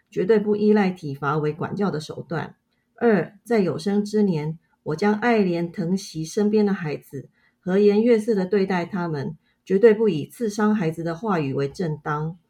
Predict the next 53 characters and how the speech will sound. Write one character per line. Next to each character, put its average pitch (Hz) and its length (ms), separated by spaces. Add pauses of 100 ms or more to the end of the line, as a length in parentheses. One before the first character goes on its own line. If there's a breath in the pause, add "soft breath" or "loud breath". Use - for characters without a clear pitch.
(260)
三， 214 460 (240)
在 240 160
有 185 180
生 214 260
之 220 200
年， 175 340 (220 soft breath)
我 156 120
将 214 240
一 220 80
直 185 160
站 208 260
在 208 140
孩 185 220
子 180 140
的 170 100
立 196 160
场 - 240
看 185 180
事 185 200
情， - 340 (340)
绝 190 140
对 233 140
不 214 120
默 214 240
许 196 260
在 214 180
我 156 120
身 196 220
边 202 160
有 160 140
任 202 260
何 160 160
人 151 220
伤 180 240
害 180 160
任 208 260
何 185 100
一 160 100
个 165 120
孩 160 180
子 160 140
的 156 160
身 190 260
体 147 200
与 - 120
心 165 320
灵。 156 300 (460)
四， 208 440 (380)
在 254 140
有 170 180
生 214 240
之 208 180
年， 175 320